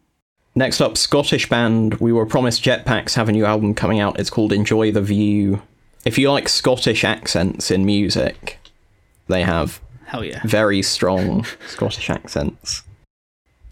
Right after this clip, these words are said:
Speaker 1: Next up, electronic duo Soccer ninety-six have a new record coming out. It's called Dopamine. I've liked a few of their tracks, which is why they get a shout out here, but I haven't really enjoyed any of their albums as a whole.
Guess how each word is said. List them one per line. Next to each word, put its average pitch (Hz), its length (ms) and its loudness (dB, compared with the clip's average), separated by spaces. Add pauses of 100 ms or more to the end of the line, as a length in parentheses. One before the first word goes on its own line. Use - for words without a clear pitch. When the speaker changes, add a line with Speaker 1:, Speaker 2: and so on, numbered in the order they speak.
(240)
Speaker 1:
Next 117 220 2
up, 139 260 0
electronic 135 500 0
duo 123 440 2
Soccer 131 500 0
ninety-six 117 880 0
have 101 160 0
a - 20 2
new 101 180 2
record 101 360 0
coming 101 220 2
out. 101 180 0
It's - 100 -8
called 113 240 -2
Dopamine. 101 800 0 (760)
I've 123 120 2
liked 147 220 2
a 151 40 2
few 139 240 2
of 139 80 2
their 127 160 4
tracks, - 380 -2
which - 180 0
is 107 160 0
why 101 160 2
they 98 120 2
get 104 180 -2
a - 40 -4
shout - 300 -2
out - 180 0
here, 101 300 2
but 101 340 0 (540)
I 110 100 2
haven't 117 280 2
really 107 320 4
enjoyed 101 680 2 (220)
any 98 240 2
of 92 160 0
their 90 640 0 (440)
albums 104 520 2
as 101 100 0
a 92 100 2
whole. 107 460 0